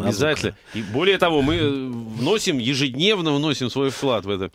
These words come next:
Speaker 2: образовательное, да, мероприятие. Конечно, конечно. Куда, куда без этого сейчас? Ну так вот, пятнадцать ноль пять в Москве, «Сухой остаток» в эфире. И самое время поговорить о том, что происходит на финансовых площадках. Э, я напомню, напомню. Нет, не напомню, все напомнил уже.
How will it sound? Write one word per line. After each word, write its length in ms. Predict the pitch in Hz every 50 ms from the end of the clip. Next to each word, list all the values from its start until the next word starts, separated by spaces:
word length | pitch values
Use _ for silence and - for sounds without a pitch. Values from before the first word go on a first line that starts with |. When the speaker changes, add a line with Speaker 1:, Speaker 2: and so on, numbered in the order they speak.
| - - - - - -
Speaker 2:
образовательное, 840 | 110 110 110 113 113 117 131 131 123 110 92 98 98 95 95 95
да, 100 | 92 113 131
мероприятие. 680 | 120 107 98 90 - 104 101 92 85 80 - - 76
Конечно, 420 | 92 110 131 131 98 - - - - _
конечно. 320 | - - 85 82 - - _
Куда, 220 | - 110 107 101 90
куда 320 | - - - 110 139 143
без 180 | 117 107 104 95
этого 280 | 92 80 - 82 73 71
сейчас? 280 | - - - - - _ - _ _ - - - - - - - - _
Ну 60 | 156
так 100 | 175 214
вот, 160 | 196 196 147
пятнадцать 320 | - 170 147 196 190 - -
ноль 100 | 180 160
пять 140 | 190 175 -
в 40 |
Москве, 360 | 170 175 165 - - 196 202 160
«Сухой 240 | - - 180 180
остаток» 340 | 165 143 - 156 123 135 117 143
в 100 | 156 160
эфире. 300 | - - 208 196 180 156
И 40 |
самое 280 | 127 - 170 160 156 156
время 180 | 151 156 143 120
поговорить 320 | 135 127 139 151 147 127
о 60 | 131
том, 120 | 123 139 123
что 100 | - 123
происходит 400 | - 135 127 - - 131 117 123
на 60 | 127 -
финансовых 520 | - 139 143 135 117 - - 113 98 -
площадках. 840 | - 127 127 120 - - 170 170 165 - _ - 151 135 - - -
Э, 720 | 123 123 120 117 117 113 113 110 110 107 107 104 104 101 95
я 220 | 92 110 120 127
напомню, 880 | 127 135 135 127 - - 143 135 127 120 117 113 110 110 110 110 107 - -
напомню. 560 | 110 117 117 104 _ - 139 135 120 117 123
Нет, 260 | 143 156 147 - -
не 80 | 123 123
напомню, 420 | 127 131 127 - 147 143 127 101
все 140 | 90 - 107
напомнил 440 | 113 113 110 - 143 131 127 113 101
уже. 220 | 95 85 82 78